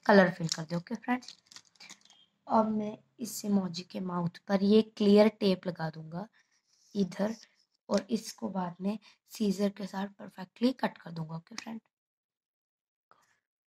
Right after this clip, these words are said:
तो friends, ये मैंने clear tape ले ली है। अब मैं इसको इधर paste करूँगा और मैंने full इसका mouth इसको fill करना है।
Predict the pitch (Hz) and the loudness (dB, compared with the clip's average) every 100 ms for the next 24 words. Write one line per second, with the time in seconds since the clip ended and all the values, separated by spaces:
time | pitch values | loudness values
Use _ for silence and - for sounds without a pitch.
0 | _ _ _ _ _ - - 190 185 190 | _ _ _ _ _ -20 -6 -4 -2 -6
1 | - 208 185 185 190 190 190 190 190 - | -4 0 0 0 -2 -4 0 2 2 0
2 | 180 175 175 170 170 180 - _ _ _ | -8 -6 -2 0 0 -2 -10 _ _ _
3 | _ _ _ _ - 190 190 190 190 - | _ _ _ _ -10 -4 -2 -2 -4 -10
4 | 185 202 180 180 - 170 170 - - 170 | -10 -6 -6 -6 -6 -6 -6 -8 -10 -10
5 | - 175 - _ _ _ _ _ _ - | -10 -18 -20 _ _ _ _ _ _ -8
6 | 196 185 180 175 190 190 - 208 208 202 | -6 -4 -6 -4 -6 -8 -6 -4 -2 -4
7 | - - 175 165 165 185 - _ - _ | -8 -6 -2 0 0 -2 -10 _ -20 _
8 | _ _ - 202 - 196 185 196 185 185 | _ _ -8 -6 -4 -6 -2 -2 0 -2
9 | 165 170 180 | -2 -2 -2